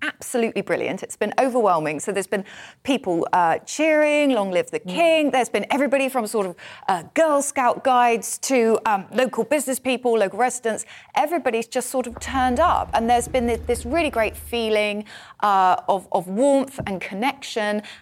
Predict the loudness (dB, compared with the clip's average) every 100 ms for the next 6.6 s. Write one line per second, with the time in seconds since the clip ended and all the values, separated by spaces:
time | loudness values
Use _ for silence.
0 | -6 -2 0 0 -2 -2 0 -2 0 2
1 | 2 0 -4 -8 -8 -6 -8 -12 -16 -14
2 | 0 2 2 -2 -12 -4 2 2 2 -8
3 | _ _ _ _ _ 0 2 4 4 4
4 | 4 2 -2 _ -20 -20 _ -12 -6 0
5 | 0 2 -2 -4 -8 -8 -20 -6 -2 0
6 | 0 -4 -8 -10 -10 -20